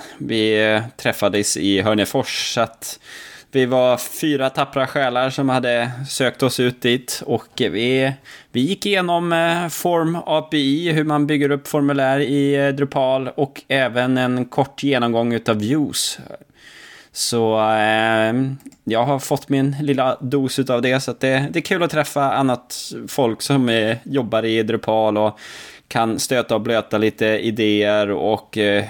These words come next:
hur man har löst saker och sina misstag. Så att, eh, det uppmuntrar ju alla att hitta några personer att, eh, prata med och diskutera Drupal med. För man, det finns så mycket att lära sig och man kommer aldrig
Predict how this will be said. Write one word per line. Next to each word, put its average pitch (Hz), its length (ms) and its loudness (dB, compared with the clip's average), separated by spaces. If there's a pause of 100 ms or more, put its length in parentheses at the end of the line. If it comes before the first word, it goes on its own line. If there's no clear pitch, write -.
hur 117 180 -2
man 104 180 0
har 107 80 2
löst 101 320 0
saker 104 440 0
och 104 220 -4
sina 82 240 -4
misstag. 101 600 0
Så - 140 -4
att, 87 400 -8
eh, 107 420 0 (600)
det 123 380 0
uppmuntrar 123 540 0
ju 113 80 0
alla 110 380 0
att - 140 -8
hitta 123 540 0
några 123 220 0
personer 101 520 2
att, 92 500 -2
eh, 92 580 -2 (120)
prata 98 340 0
med 101 260 0
och 95 400 2
diskutera 98 880 0
Drupal 104 420 -2
med. 90 200 -2
För - 140 -8
man, 101 300 2 (300)
det 110 100 -4
finns 131 220 0
så 139 100 0
mycket 120 340 0
att 107 80 2
lära 104 340 2
sig 104 180 -2
och 95 60 0
man 101 120 0
kommer 107 220 -2
aldrig 104 380 0